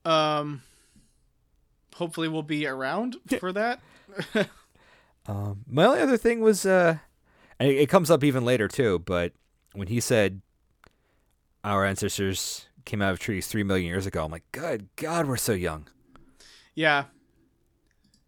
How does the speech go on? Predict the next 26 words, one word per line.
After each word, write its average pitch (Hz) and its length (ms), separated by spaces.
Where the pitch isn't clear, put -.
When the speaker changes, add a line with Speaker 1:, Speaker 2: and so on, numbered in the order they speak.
Speaker 1:
But 175 200
th-, 165 120
talk 175 200
about, 165 260
you 160 80
know, 156 160
the 151 160
ad-, 151 300
the 156 120
advantage 151 420
of 151 120
these 147 180
dumb 143 300
brains 151 320
we 127 120
have. 120 300
Speaker 2:
Yeah, 101 200
right. 98 320
Speaker 1:
You 131 120
know, 131 200
like, 127 300
they, 131 280
they 143 220
really 147 280
do, 147 540
like, 131 380